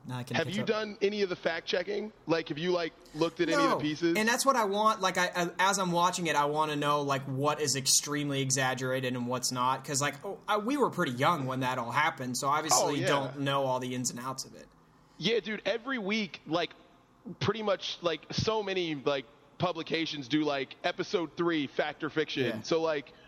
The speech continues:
Speaker 2: just, like, Google, like, O J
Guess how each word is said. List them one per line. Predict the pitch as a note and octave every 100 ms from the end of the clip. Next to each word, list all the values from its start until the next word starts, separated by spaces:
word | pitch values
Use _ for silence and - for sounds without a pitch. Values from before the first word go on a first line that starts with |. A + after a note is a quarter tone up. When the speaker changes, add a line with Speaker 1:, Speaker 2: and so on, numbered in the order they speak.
| -
Speaker 2:
just, | - G3+ -
like, | F#3+ D#3+ B2
Google, | F3+ G#3 A3 A3
like, | G#3 D#3+ D3+ - - - - - -
O | F3+ F#3
J | F3+ F3+ F3 E3+ E3